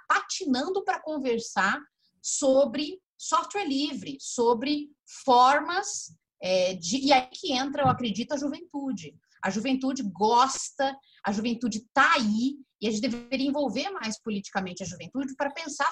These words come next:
formas livres dessa captura corporativa do, do, do meio digital. E ele, a gente não pode condenar o meio digital como um todo. O problema não é a tecnologia,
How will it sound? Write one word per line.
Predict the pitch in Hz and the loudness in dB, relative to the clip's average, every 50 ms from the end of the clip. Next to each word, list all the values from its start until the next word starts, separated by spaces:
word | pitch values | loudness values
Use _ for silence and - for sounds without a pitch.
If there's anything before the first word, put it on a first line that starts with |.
| - - | 0 -2
formas | 311 302 294 311 302 240 | -2 -2 -2 -2 -4 -2
livres | 208 214 208 202 226 262 339 311 294 - | -2 -2 -2 -2 -2 -2 -4 -6 -8 -6
dessa | 269 330 - - 294 | -6 -6 -4 -4 -2
captura | - 262 254 - - 247 220 214 | -2 -4 -4 -2 -2 -2 -2 0
corporativa | - 247 226 220 - 220 202 185 180 - - - 196 202 233 220 302 302 - - - - - - | 2 2 2 2 2 0 0 0 0 -2 -4 -4 -2 -2 -2 -4 -6 -8 -10 -14 -20 -20 -18 -16
do, | - 185 247 277 311 330 349 294 | -6 -4 -2 -2 -2 -2 -6 -6
do, | 202 233 269 | -4 -2 -2
do | - 294 262 | 0 2 2
meio | 269 302 349 359 | 2 2 0 -2
digital. | 254 226 233 226 - - 165 147 139 - - _ _ - - - - | -4 -4 -6 -6 -6 -4 -4 -6 -6 -8 -14 _ _ -20 -20 -14 -2
E | - 262 339 | 0 2 2
ele, | 392 | 2
a | 392 | 0
gente | 381 339 - | -2 -2 -4
não | - | -2
pode | - 466 453 - - | -2 -2 -2 -2 -2
condenar | - 440 440 403 392 349 269 226 214 226 262 294 262 - - - _ _ _ - | -2 -2 0 2 4 4 4 4 6 6 6 6 4 2 -2 -8 _ _ _ 0
o | 240 | 2
meio | 233 233 247 240 208 | 4 4 4 4 2
digital | 190 202 240 247 - 240 262 262 | 0 0 0 2 2 2 2 2
como | 294 262 254 | 2 0 0
um | 247 220 | -2 -2
todo. | - 214 175 175 156 151 | -2 -4 -4 -4 -6 -8
O | 156 | -10
problema | - 226 226 294 294 339 | -6 -2 0 0 0 0
não | 349 359 | 0 0
é | 440 | -2
a | 480 - | 0 0
tecnologia, | - 440 453 285 294 277 247 208 202 - 196 190 170 160 | -2 -4 -2 -2 0 2 2 2 2 2 0 -4 -4 -6